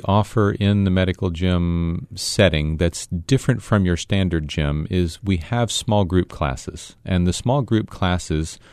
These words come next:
are, they're a little bit more diagnosis specific, I think is the best way to think of it. Um, we have, and, and they're pretty small groups. I'm talking eight to ten people, not a gr-, a,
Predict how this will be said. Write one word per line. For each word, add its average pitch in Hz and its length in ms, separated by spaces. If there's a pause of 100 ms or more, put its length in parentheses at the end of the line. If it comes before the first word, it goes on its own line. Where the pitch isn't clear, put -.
(260)
are, 90 520 (240)
they're 104 220
a 98 40
little 135 260
bit 117 180
more 95 560 (120)
diagnosis 92 720
specific, - 640
I 113 60
think 120 200
is 110 80
the 107 100
best 113 280
way 113 80
to 107 80
think 113 200
of 127 120
it. 131 160 (480)
Um, 92 480
we 98 220
have, 98 680
and, 107 200
and 123 300
they're 131 140
pretty 170 260
small 101 300
groups. 78 320
I'm 113 80
talking - 340
eight 92 140
to 98 80
ten 80 240
people, 73 320
not 87 240
a 85 40
gr-, 82 240
a, 87 140